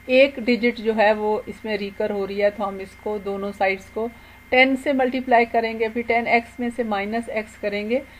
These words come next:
तो ये x is equal to eight, अ, over nine और वन होल नंबर है तो ये हमारे पास आ गया वन प्लस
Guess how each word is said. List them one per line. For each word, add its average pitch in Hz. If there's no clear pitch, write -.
तो 233
ये 247
x -
is 247
equal 233
to 240
eight, 220
अ, 190
over 202
nine 220
और 190
वन 226
होल 233
नंबर 214
है 226
तो 226
ये 202
हमारे 196
पास 202
आ 190
गया 214
वन 202
प्लस 214